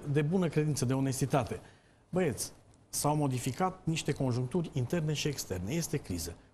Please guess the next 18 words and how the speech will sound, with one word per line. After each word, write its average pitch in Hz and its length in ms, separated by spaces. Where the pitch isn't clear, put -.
Cum 247 100
face 208 260
să 151 120
trecem 147 300
prin 127 120
criză? 90 280
Polonia 165 340
n-a 170 160
avut 156 220
nici 190 160
măcar 165 420
un 269 220
procent 165 460
scădere 139 460
economică 120 460
în 107 80
criză. 90 260
Nemții, 214 560